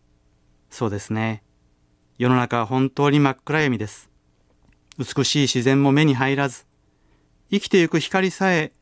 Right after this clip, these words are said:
見出せないまま、まるで暗闇の中を歩んでいるような生活を送っておられる方も、あるいはいらっしゃるでしょうか。この年のクリスマス、ぜひ教会に行ってみませんか？そこで語られる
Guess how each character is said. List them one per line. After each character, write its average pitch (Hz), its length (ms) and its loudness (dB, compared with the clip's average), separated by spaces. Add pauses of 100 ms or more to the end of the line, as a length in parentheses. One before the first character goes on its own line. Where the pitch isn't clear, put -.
見 123 180 0
出 131 100 2
せ 139 160 -2
な 127 120 0
い 120 40 -4
ま 117 120 -2
ま、 127 180 -4 (880)
ま 113 140 -2
る 127 80 0
で 123 140 2
暗 131 200 0
闇 147 200 -2
の 147 80 0
中 147 320 0
を 139 60 2
歩 151 200 -2
ん 196 100 0
で 147 100 2
い - 20 2
る 123 120 2
よ 131 100 4
う 127 40 4
な 120 120 0
生 113 220 -4
活 113 320 -6
を 143 180 -2 (440)
送 113 200 -8
っ - 20 -6
て - 180 -8
お 110 80 0
ら 113 80 0
れ 127 120 -2
る 120 80 -4
方 135 260 -4
も、 127 280 -2 (540)
あ 113 100 -12
る 113 80 -4
い 139 80 -2
は 165 100 0
い 135 60 0
ら 139 80 -2
っ - 20 -8
し - 100 -8
ゃ 147 60 0
る 143 80 0
で 131 80 2
し - 100 -6
ょ 113 60 -2
う 101 60 -10
か。 - 240 -14 (920)
こ - 100 -2
の 135 100 4
年 139 200 -2
の 131 120 4
ク 143 120 -2
リ 135 60 2
ス - 140 -6
マ 135 120 2
ス、 - 260 -14 (500)
ぜ 107 160 0
ひ 156 320 -4 (460)
教 117 200 0
会 113 140 -4
に 117 60 -4
行 113 60 -8
っ - 20 -20
て 123 100 -2
み 120 80 2
ま 120 100 0
せ 123 120 -4
ん 113 80 -2
か？ 120 240 -6 (840)
そ - 160 -6
こ 135 100 2
で 135 100 2
語 131 120 -6 (120)
ら 139 100 0
れ 143 120 0
る 143 220 -2